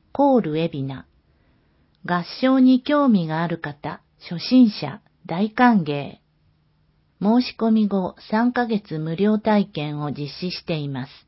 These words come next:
まずは見学に来てみませんか？日時、月四回、木曜、十時から十二時。場所、文化会館、予定。費用、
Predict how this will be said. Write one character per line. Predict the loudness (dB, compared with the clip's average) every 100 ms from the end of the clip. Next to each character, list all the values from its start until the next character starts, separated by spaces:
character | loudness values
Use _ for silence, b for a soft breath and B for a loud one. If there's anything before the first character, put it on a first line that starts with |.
| _ _ _ _ _ _ _
ま | -2 0
ず | 0
は | 0 -2
見 | -2 0 0
学 | 0 0
に | -2 -2
来 | -4
て | -4
み | -4
ま | -6 -6
せ | -6
ん | -8
か？ | -8 -12 -12 _ _ _ _ _ _ _ _ _ _ _ -4
日 | -4 -2 -6
時、 | -6 -10 _ _ _ _ _
月 | -12 -12 -4 -2 0
四 | 2 2 2
回、 | 0 -2 -2 -10 _ _ _ -10
木 | -8 -6 -2
曜、 | 2 2 0 -4 _ _
十 | -6 -2 -2
時 | -2
か | -6 -6
ら | -6
十 | -6 -4 -2
二 | -2 -4
時。 | -10 -14 _ _ _ _ -6
場 | -6
所、 | -4 -4 -2 -2
文 | -2 -2 0
化 | -2
会 | 0 0 0
館、 | -6 -8 -10 _ _
予 | -10 -10
定。 | -8 -8 -8 -8 -12 _ _ _ _ _ -2
費 | 2
用、 | 2 2 -2